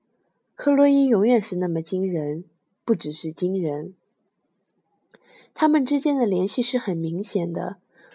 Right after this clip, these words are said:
我想象着看不见又黏又亮的细线，像是蜘蛛丝，或是蜗牛在叶片中穿行时悬挂的发光细丝，或者绷紧的像是束弦的琴弦或绞索。他们互相被对方拴住了，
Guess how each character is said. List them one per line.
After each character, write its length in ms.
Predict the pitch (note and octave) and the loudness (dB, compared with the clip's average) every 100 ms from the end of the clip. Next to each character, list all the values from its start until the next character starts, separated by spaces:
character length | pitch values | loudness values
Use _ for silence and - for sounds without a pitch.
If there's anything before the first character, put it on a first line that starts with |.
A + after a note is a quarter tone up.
| _ - | _ -2
我 100 | C4 | 0
想 200 | C4+ A3 | 2 2
象 240 | B3+ B3+ | 4 2
着 120 | A#3 | 2
看 260 | A3 C4 A#3+ | 0 -2 -2
不 80 | G#3 | -4
见 460 | G3+ B3 A3+ G#3 - | -4 0 2 0 -2
又 140 | - G#3+ | 2 2
黏 260 | F#3+ F3+ | 4 2
又 140 | G3 G3+ | 2 2
亮 200 | G3+ G3 | 2 0
的 80 | F3 | -2
细 240 | - G#3 | -4 -6
线， 460 | F#3+ G#3 G3 F3+ F#3+ _ _ | -4 0 0 0 -6 _ _
像 260 | - F#3+ | -2 -2
是 160 | F#3+ F#3+ | 0 -2
蜘 180 | - G#3 | -2 -2
蛛 200 | G#3+ A3+ | 2 2
丝， 480 | A3 A3+ A3+ A#3+ - | 0 0 2 0 -2
或 200 | - G3 | -2 0
是 140 | G3 | 2
蜗 140 | F#3+ G#3 | 2 4
牛 200 | G3 F3 | 2 0
在 140 | F#3+ | 0
叶 180 | G3 G3+ | 2 2
片 240 | G3 G#3 F#3 | 0 -2 0
中 220 | G3+ G#3 | 0 -2
穿 200 | - A3 | -2 -4
行 220 | A3 F3+ | -2 -4
时 160 | F3+ F#3 | -4 -8
悬 260 | - D#3 | -6 -4
挂 160 | E3+ G3 | 0 0
的 140 | F3+ | 0
发 220 | E3+ G3+ | -2 -2
光 240 | G3+ G#3+ A3 | 0 0 0
细 180 | - F#3+ | -4 -6
丝， 460 | - - G#3+ A3 - - - | -6 -2 0 -2 -6 -20 -2
或 160 | - G3 | 4 6
者 140 | F3+ | 4
绷 220 | E3+ A3 | 2 0
紧 200 | A3 F3 | 0 -2
的 80 | E3 | -2
像 240 | E3+ G3 | -4 -4
是 140 | G3 G3+ | -2 -4
束 220 | - G#3 | -2 -2
弦 200 | F#3+ D#3+ | -2 -2
的 120 | F3+ | -2
琴 280 | F#3+ - F3 | -4 -6 -8
弦 460 | F#3+ D#3+ D3 D#3 G#3+ _ _ | -6 -4 -4 -4 -8 _ _
或 140 | - F#3 | -2 0
绞 260 | D#3+ D3+ | 0 -4
索。 440 | F3 - D#3 F3+ - _ _ _ _ - _ | -6 -4 -2 -4 -10 _ _ _ _ -20 _
他 140 | - C4+ | -2 2
们 120 | C#4 | 2
互 140 | C#4+ | 2
相 400 | B3+ C4+ C4 C4 | 2 4 2 4
被 140 | C4 B3 | 4 6
对 180 | A#3+ | 6
方 160 | A3+ A#3 | 4 2
拴 260 | A#3+ B3 A#3+ | 0 0 0
住 220 | B3 G3+ | 2 2
了， 280 | E3 - | 2 -2